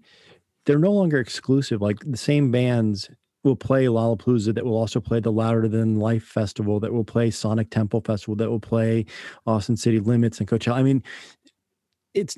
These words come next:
it, there's nothing all that special anymore about Lollapalooza because, like I said, all those bands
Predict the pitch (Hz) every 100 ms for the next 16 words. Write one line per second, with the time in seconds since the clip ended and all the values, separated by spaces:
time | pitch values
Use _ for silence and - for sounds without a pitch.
0 | 196 170 143 143 160 160 131 123 101 _
1 | _ _ _ _ _ _ _ _ _ -
2 | 139 131 127 117 - - 127 117 - 104
3 | 98 98 _ 117 110 110 107 104 104 104
4 | 117 117 107 107 - 113 98 92 - 101
5 | 107 104 113 113 113 104 113 110 110 104